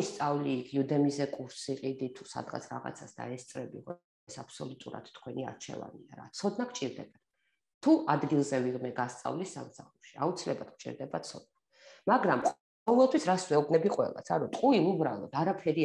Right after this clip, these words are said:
არ ისწავლოთ, რა. შენ შეიძლება ტყუილ უბრალოდ რაღაცა წაიკითხო,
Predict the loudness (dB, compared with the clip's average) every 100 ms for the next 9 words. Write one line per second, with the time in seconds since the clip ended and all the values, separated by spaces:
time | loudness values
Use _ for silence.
0 | 2 0 -6 -6 -6 -6 -10 -10 -8 -8
1 | -12 _ _ _ _ _ 0 6 8 8
2 | 6 4 4 2 2 2 -2 -2 -2 -2
3 | -4 -8 -4 -2 -2 -2 -4